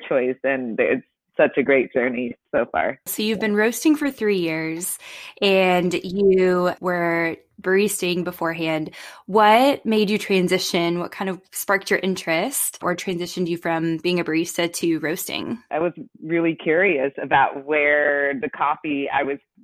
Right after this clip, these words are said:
Speaker 1: grinding up and, you know, <laughs> smushing up, c-, where it was coming from and how it got to be the way that it is. What really sparked my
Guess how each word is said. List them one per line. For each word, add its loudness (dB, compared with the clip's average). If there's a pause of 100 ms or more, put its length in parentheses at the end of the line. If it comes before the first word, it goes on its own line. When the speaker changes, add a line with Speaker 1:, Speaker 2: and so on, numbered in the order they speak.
(480)
Speaker 1:
grinding -2
up 4
and, -6
you -6
know, -6 (460)
<laughs> -8
smushing 2
up, 2 (140)
c-, -6 (180)
where 2
it 2
was 0
coming -2
from 0
and -2
how 4
it -6
got 4 (240)
to -8
be -2
the 2
way 2
that 2
it 2
is. 4 (240)
What 4
really 4
sparked 2
my 0